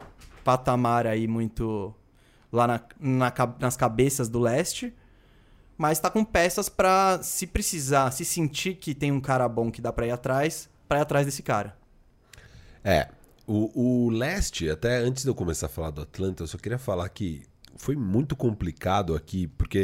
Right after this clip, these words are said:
Speaker 2: antes de entrar aqui pro podcast eu faço todo o estudo e já penso no ranking e tal.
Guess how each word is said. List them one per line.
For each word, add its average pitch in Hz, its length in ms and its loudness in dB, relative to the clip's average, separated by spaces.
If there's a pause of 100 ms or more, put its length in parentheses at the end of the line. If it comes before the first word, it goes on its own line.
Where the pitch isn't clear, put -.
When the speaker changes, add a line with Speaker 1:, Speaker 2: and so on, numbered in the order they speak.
Speaker 2:
antes 110 280 0
de 87 180 -4
entrar 85 260 -4
aqui - 140 -8
pro - 120 -10
podcast 147 500 -2
eu 131 60 -2
faço - 640 -4
todo 87 160 -6
o 110 40 -8
estudo 110 580 2
e 78 160 -2 (600)
já 85 200 2
penso 95 420 0
no 92 120 2
ranking 90 520 2
e 82 60 -6
tal. 80 300 -2